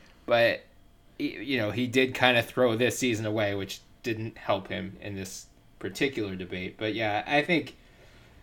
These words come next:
it, at this point, he's the best basketball player I've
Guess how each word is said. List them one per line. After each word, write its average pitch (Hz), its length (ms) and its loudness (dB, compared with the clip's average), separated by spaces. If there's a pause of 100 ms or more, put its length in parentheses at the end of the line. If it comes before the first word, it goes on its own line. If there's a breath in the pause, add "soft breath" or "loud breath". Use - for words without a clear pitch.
(140 soft breath)
it, - 240 -2 (140)
at 147 180 2
this 170 160 8
point, 143 460 2 (500)
he's 151 220 8
the 156 100 10
best 160 280 8
basketball 135 460 6
player 120 400 4
I've 110 340 0